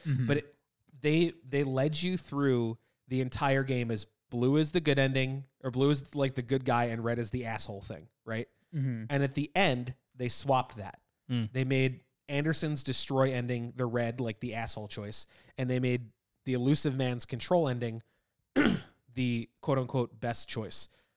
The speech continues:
Speaker 2: Um, I don't really like either of them because of the implications of, like, how that affects the universe and how that affects the,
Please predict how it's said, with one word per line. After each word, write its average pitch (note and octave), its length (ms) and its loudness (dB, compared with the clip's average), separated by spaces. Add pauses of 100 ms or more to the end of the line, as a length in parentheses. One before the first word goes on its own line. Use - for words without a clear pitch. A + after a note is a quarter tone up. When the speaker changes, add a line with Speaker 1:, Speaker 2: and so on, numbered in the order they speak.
(120)
Speaker 2:
Um, A#2 400 -2 (420)
I C3+ 120 2
don't D#3+ 240 4
really C#3+ 280 2
like A#2+ 520 -2 (960)
either C#3 320 2
of D#3 120 0
them E3 220 0
because A#2+ 300 -2
of A#2+ 80 -2
the A#2 140 -2
implications A#2 920 -8
of, A#2 180 0
like, A2+ 200 -2 (180)
how A#2+ 220 0
that A#2+ 160 0
affects - 340 -6
the A2+ 100 -10
universe A#2 480 -4
and A2 80 -6
how A2+ 120 -4
that A2 100 -6
affects G#2+ 280 -8
the, A2 100 -10